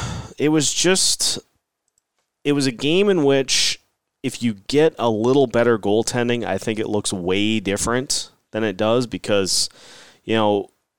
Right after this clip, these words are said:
this has been one of the big issues for this team over the, uh, the last two weeks,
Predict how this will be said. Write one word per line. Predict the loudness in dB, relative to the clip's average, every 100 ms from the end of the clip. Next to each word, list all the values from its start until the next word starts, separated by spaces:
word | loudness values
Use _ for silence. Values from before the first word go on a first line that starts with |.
| _ _ _ _ _ _ _
this | 0 2 2 0
has | 0 -2
been | 0 2 2 2 0 -4 -6 -4
one | 0 0
of | 0
the |
big | 2 0 0
issues | -2 0 0 -2 -4
for | -4
this | -4 -2 -2
team | -4 -6 -6 -8 -12 _ -20 -20 _ _ _
over | -2 0 0
the, | 0 2 2
uh, | 2
the | 2
last | 2 2 2 0
two | -2
weeks, | -2 -4 -2 -2 -2